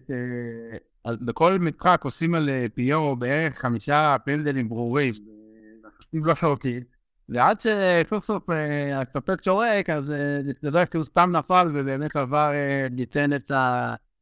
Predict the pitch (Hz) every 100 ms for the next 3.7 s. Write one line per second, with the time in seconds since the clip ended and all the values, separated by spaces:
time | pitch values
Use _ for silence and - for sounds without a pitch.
0 | _ - 127 113 143 139 123 110 170 180
1 | 175 165 156 _ _ _ - 113 120 131
2 | 127 131 131 143 127 123 123 120 - 117
3 | 113 110 104 101 107 107 107